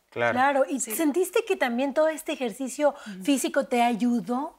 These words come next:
Speaker 2: con esos,
Speaker 3: Muchísimo.
Speaker 2: con esos
Speaker 3: La diferencia fue, y, y la verdad que mi mamá se vino de México a Canadá a ayudarme cuando esto estuvo,
Speaker 2: Ujú.
Speaker 3: porque no, esto no es algo que dice, bueno,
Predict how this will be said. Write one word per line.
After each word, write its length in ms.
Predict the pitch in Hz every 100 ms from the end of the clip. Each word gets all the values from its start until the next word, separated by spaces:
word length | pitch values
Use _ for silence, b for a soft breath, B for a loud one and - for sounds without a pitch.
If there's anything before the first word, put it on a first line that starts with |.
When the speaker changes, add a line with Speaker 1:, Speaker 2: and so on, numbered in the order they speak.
| _
Speaker 2:
con 240 | 277 247
esos, 340 | 247 262 285 -
Speaker 3:
Muchísimo. 500 | 339 330 359 - 277
Speaker 2:
con 40 | 262
esos 80 |
Speaker 3:
La 100 | 294
diferencia 460 | 294 - 349 466 480
fue, 340 | 466 285 269 -
y, 220 | 302 294
y 60 | 269
la 80 | 285
verdad 200 | 262 302
que 180 | 381 311
mi 120 | 277
mamá 300 | 254 247 247
se 140 | 320
vino 260 | 277 247 247
de 100 | 226
México 500 | 208 202 240 - 226
a 100 | 196
Canadá 300 | 202 196 190
a 20 |
ayudarme 460 | 190 202 185 185 202
cuando 260 | 220 190
esto 220 | 185 - 202
estuvo, 200 | 202 196
Speaker 2:
Ujú. 140 | 214
Speaker 3:
porque 220 | 220 -
no, 80 | 226
esto 180 | 240 285
no 100 | 311
es 120 | 302 269
algo 220 | 254 247
que 80 | 226
dice, 200 | 226 226
bueno, 400 | 220 208 196